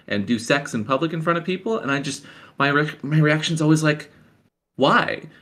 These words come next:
Why are we over-sexualizing someone standing in leather? Why are kinks bad at Pride? Why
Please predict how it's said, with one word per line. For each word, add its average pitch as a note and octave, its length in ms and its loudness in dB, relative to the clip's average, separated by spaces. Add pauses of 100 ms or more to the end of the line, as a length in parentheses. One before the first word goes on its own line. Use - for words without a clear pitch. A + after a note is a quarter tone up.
(120)
Why B2+ 240 4
are D#3+ 60 4
we D#3+ 120 4
over-sexualizing C3 800 0
someone A2+ 280 -4
standing A#2 440 0
in C#3 80 -4
leather? A2+ 440 -2 (380)
Why C3+ 680 4 (220)
are A2+ 160 2
kinks G#2+ 300 -4
bad G2+ 260 0
at - 100 -6
Pride? G2+ 480 -2 (300)
Why E3+ 800 4